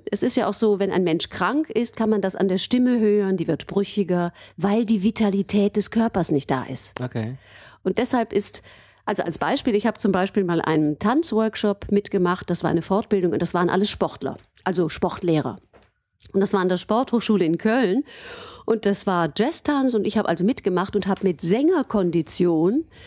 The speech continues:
Speaker 1: das durchhalten können. Mit Sängerkondition, mit Sportlern mitzuhalten. Gut, abends hab ich natürlich auch rechts
Speaker 2: Mhm.
Speaker 1: und links eine Wärmflasche hin vor
Speaker 2: Okay.
Speaker 1: lauter Muskelkater
Speaker 2: Okay.
Speaker 1: und so.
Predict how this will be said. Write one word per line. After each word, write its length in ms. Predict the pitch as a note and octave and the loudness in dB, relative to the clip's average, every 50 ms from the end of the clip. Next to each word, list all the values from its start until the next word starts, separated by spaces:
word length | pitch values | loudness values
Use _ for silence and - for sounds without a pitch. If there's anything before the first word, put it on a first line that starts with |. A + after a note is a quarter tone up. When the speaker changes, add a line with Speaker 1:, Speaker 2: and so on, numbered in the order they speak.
| - - - | -20 -8 -4
Speaker 1:
das 180 | A3 A3 - | -4 -4 -2
durchhalten 580 | - C#4+ F4 G4 - - A3 D#3+ D3 - D#3+ D3+ | 0 0 0 0 0 0 0 -2 0 -2 -4 -2
können. 360 | - E3 - - - G#3 G3 _ _ _ _ _ _ _ _ _ _ _ _ _ _ _ _ _ _ - - _ _ _ _ _ _ _ _ _ | -2 -2 -2 -2 -2 -6 -10 _ _ _ _ _ _ _ _ _ _ _ _ _ _ _ _ _ _ -20 -20 _ _ _ _ _ _ _ _ _
Mit 200 | - F#3+ F3+ D3 | 0 0 0 0
Sängerkondition, 920 | D#3+ F#3+ A#3 C#4+ E4+ G4 F4 - C#4+ C#4+ C#4+ C#4 C#4 C4 - A#3 A3 B3+ C4 | 0 0 2 2 2 0 0 0 0 0 0 0 -2 -2 0 0 2 2 2
mit 140 | A#3 G#3 - | 0 0 -2
Sportlern 400 | - - E3+ F#3 - A3 G#3 F#3+ | -2 -2 -2 0 0 0 0 0
mitzuhalten. 500 | F3+ F#3 - G#3+ G3 F#3 F3 F3 F#3 E3+ | 0 0 0 0 0 2 2 0 0 -2
Gut, 220 | E3+ E3 - - | -2 -2 -2 -2
abends 240 | D#3 D#3+ F3 F3 - | 0 0 0 0 0
hab 100 | F3+ D#3 | -2 -2
ich 120 | E3 E3+ | -2 0
natürlich 400 | E3+ D#3+ - F3+ E3 E3 D3+ - | -2 0 0 0 -2 0 0 -2
auch 120 | D#3 D3+ - | -2 0 2
rechts 220 | E3+ A2 G#2+ G#2 | 2 2 4 2
Speaker 2:
Mhm. 60 | - | 2
Speaker 1:
und 80 | D#3+ D#3+ | 2 2
links 220 | F3 F3 D#3+ - | 0 0 0 0
eine 100 | F#3 D3+ | -2 0
Wärmflasche 500 | D#3+ D#3+ F3+ F#3 F3+ F3+ F3 E3 - F3 | 0 0 0 0 0 -2 -2 -2 0 2
hin 220 | E3+ F3 E3 E3+ E3 | 2 2 4 2 2
vor 80 | E3+ | 2
Speaker 2:
Okay. 80 | D#3 D#3+ | 2 2
Speaker 1:
lauter 240 | D#3+ D#3+ - F#3+ F3+ | 2 2 2 2 2
Muskelkater 720 | F#3 G#3+ - - C4 A#3 D#3+ G#3 C#4 C4+ A3+ A3+ - B3+ | 2 0 0 -2 -2 -2 0 0 0 0 0 0 0 0
Speaker 2:
Okay. 80 | A3 G#3+ | 2 2
Speaker 1:
und 80 | G3+ G3 | 0 0
so. 120 | - A3 | -2 -2